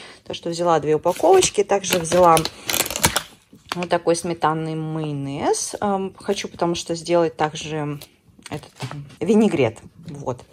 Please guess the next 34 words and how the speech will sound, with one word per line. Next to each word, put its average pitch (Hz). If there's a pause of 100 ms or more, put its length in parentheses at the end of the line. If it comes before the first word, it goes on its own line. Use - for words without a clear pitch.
(500)
Ну 311
и -
здесь 196
соусы. 151
Кетчуп -
томатный 269
Махеев, 226
э, 175
вот 160
такой 160
сырный 339 (300)
Кальве 240
и 247
вот 208
этот 180
кисло-сладкий. 202
У -
меня 180
муж 151
его 135
любит 135
очень 135
с - (460)
пе-, 147
э, 165
с -
перцем 151
чили. 147
Вот 131
этот 139
вкусный 160
тоже 135
от 127
Махеев. 135